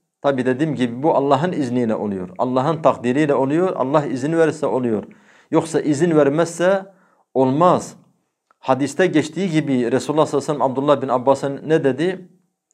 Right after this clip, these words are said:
"وَعْلَمْ أَنَّ الْأُمَّةَ لَوْ اجْتَمَعَتْ عَلَى أَنْ يَنْفَعُوكَ بِشَيْءٍ لَمْ يَنْفَعُوكَ إِلَّا بِشَيْءٍ قَدْ كَتَبَهُ اللّٰهُ لَكَ.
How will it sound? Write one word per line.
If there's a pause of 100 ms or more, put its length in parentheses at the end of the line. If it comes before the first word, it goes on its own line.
(300)
"وَعْلَمْ (100)
أَنَّ (100)
الْأُمَّةَ (140)
لَوْ
اجْتَمَعَتْ (100)
عَلَى
أَنْ (100)
يَنْفَعُوكَ (140)
بِشَيْءٍ (640)
لَمْ (120)
يَنْفَعُوكَ (100)
إِلَّا
بِشَيْءٍ (160)
قَدْ (100)
كَتَبَهُ
اللّٰهُ (120)
لَكَ.